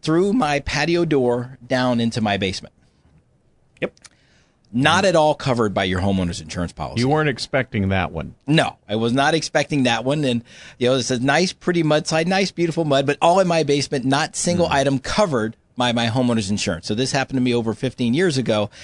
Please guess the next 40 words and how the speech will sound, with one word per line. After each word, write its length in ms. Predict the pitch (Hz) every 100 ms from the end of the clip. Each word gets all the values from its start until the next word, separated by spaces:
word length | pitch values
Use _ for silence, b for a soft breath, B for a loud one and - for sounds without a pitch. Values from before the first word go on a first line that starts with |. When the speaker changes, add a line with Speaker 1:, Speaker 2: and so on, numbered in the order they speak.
| B B
Speaker 1:
and 120 | 135
I 140 | 120
did 140 | 123 120
not 160 | 113
have 180 | 104 101
flood, 260 | - 101 95
flood 200 | 107 92
insurance. 380 | 92 - 76 -
So 120 | 107 -
I 160 | 147
was 140 | 165 -
completely 600 | 127 - 254 254 196 175
on 160 | 156
the 100 | 143
hook 340 | 117 156 - _ b b b
for 160 | - - -
all 220 | 170 180
the 100 | 196
costs, 540 | - 151 131 135 -
repairs, 500 | 117 - 156 147 135
renovations 600 | 139 135 120 123 - 120
for 160 | - 117
that, 180 | 113 110
for 160 | -
something. 380 | - 139 127 135
I'm 140 | 123 110
on 140 | 107
the 80 | 98
side 260 | - 139 139
of 80 |
a 80 | 143
hill, 380 | 123 113 101 101 B B B B
and 140 | 120 113
it 60 |
was 180 | 107 104
rain. 560 | 104 131 101 90 85 - b b b
And 140 | 110
that's 200 | 110 104
such, 300 | - 165 - - 127 127 127
I 180 | 131 127